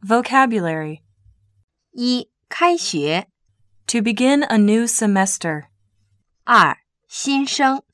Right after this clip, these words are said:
Speaker 1: New student.
Speaker 2: 三、辆。
Speaker 1: Measure word for vehicles.
Speaker 2: 四、研究生。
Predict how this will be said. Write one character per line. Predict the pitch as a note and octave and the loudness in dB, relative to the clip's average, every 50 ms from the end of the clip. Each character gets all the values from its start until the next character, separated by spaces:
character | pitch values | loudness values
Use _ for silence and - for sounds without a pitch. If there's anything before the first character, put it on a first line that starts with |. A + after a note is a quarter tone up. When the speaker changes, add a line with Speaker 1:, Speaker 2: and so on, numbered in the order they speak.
| _ _ _ _ _ _ _ _ - | _ _ _ _ _ _ _ _ 0
Speaker 1:
New | G#3 G#3 A3 A3+ A#3+ A#3+ | 2 4 4 4 2 2
student. | - - - - A#3 B3 B3+ G3+ E3+ D3+ D3+ D3 - - _ _ _ _ _ _ _ _ _ _ _ _ _ _ _ | -2 -4 -4 -2 -2 -2 -2 -2 -4 -6 -8 -10 -14 -18 _ _ _ _ _ _ _ _ _ _ _ _ _ _ _
Speaker 2:
三、 | _ - - - A#3+ A3+ A3+ A3+ A#3+ _ _ _ _ _ _ _ _ | _ -12 -4 2 4 4 4 4 0 _ _ _ _ _ _ _ _
辆。 | - D4 E4 E4+ D#4 A3+ D#3+ C3+ - _ _ _ _ _ _ _ _ _ _ _ _ _ _ | -6 -2 2 4 4 4 4 2 -2 _ _ _ _ _ _ _ _ _ _ _ _ _ _
Speaker 1:
Measure | - G#3+ A3 A#3+ B3+ - B3 G#3 | 0 2 2 2 2 0 0 -2
word | F#3 F#3 F3+ F3+ F3 | 0 -2 -2 -2 -4
for | - - G3 | -4 -6 -6
vehicles. | F#3 G3+ A3 A#3 A3+ G#3+ - F3 D3+ D3+ D#3 D#3 - - - - - - _ _ _ _ _ _ | -2 0 0 0 0 -2 -2 -4 -6 -6 -6 -10 -10 -12 -12 -14 -18 -20 _ _ _ _ _ _
Speaker 2:
四、 | - - - A#3+ G#3 D#3+ B2+ - _ _ _ _ _ _ | -18 -12 -6 -4 -4 -4 -4 -6 _ _ _ _ _ _
研 | G3 F#3+ F3+ F3+ G#3 | -6 -4 -2 -2 -2
究 | G#3 - B3+ C4 C4 | -2 -2 0 0 0
生。 | B3+ - C#4 B3+ B3+ B3+ - | -2 -2 0 0 -2 -2 -6